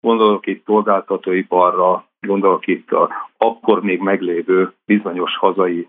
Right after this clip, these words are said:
ipari vállalatoknak a kiszolgálására, különböző termeléssegítő segédanyagok, eszközök, szerszámok, a gépipar, autóipar, faipar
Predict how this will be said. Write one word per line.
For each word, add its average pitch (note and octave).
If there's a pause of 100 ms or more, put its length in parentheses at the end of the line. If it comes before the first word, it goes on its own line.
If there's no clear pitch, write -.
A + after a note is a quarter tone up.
(140)
ipari F#2
vállalatoknak F#2
a F2
kiszolgálására, G2+ (280)
különböző F#2+
termeléssegítő F#2
segédanyagok, F2+
eszközök, F#2 (280)
szerszámok, F2 (360)
a E2+
gépipar, F2
autóipar, F2
faipar F2